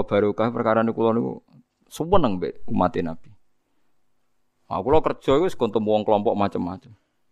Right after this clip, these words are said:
Oh bolak-balik kula kelompok semacam-macam wis. Kula sering ditakoki kiai-kiai. "Gus, kancane jenengan Islame kok macem-macem?"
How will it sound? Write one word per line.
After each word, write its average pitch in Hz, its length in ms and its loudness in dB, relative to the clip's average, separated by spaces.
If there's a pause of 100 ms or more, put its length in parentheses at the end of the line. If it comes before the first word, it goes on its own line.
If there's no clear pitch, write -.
(520)
Oh 101 240 0
bolak-balik 98 560 0
kula 87 160 -4
kelompok 87 400 0
semacam-macam 87 880 0
wis. - 160 -20 (560)
Kula - 160 -2
sering 113 240 2
ditakoki 87 480 -2
kiai-kiai. 90 560 2 (360)
"Gus, - 160 4
kancane 139 320 2
jenengan 139 240 0
Islame 139 320 0
kok 120 80 0
macem-macem?" 104 720 -2